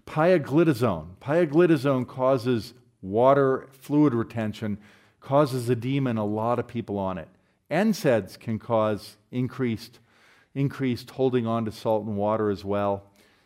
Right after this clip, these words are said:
When you start people on estrogen and testosterone, they can sometimes get edema from it. And a couple that you may not know, pramipexole. About seven percent of people on pramipexole will develop edema. Same thing with gabapentin and pregabalin.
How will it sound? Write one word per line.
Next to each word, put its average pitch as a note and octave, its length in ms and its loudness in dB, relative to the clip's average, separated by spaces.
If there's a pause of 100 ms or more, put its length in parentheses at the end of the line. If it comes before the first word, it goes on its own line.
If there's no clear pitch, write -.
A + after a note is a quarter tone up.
(220)
When C3 160 -2
you C3 60 0
start D3 280 0
people C#3+ 260 -4
on B2 80 -2
estrogen B2 540 -4
and G#2 80 -6
testosterone, C3+ 840 -4
they B2+ 100 -4
can B2 180 -10
sometimes B2 600 -6
get B2 180 0
edema A#2 400 -2
from A#2 300 -2
it. A2+ 100 -4 (460)
And B2+ 160 -2
a B2+ 40 -2
couple F#3 440 2
that F3 120 2
you E3 140 -2
may D3 200 0
not C3 260 0
know, G#2+ 340 -2
pramipexole. D3+ 960 0
About G#2 240 -2
seven D3 320 0
percent D3 340 -4
of C3+ 80 -6
people C#3+ 260 -4
on B2+ 140 -2
pramipexole C3+ 1080 2 (300)
will A#2+ 140 2
develop B2 420 4
edema. A#2+ 480 -2 (280)
Same F#3 360 0
thing F#3+ 240 0
with F3 180 -2
gabapentin D3 680 0
and B2+ 100 -4
pregabalin. A#2 760 0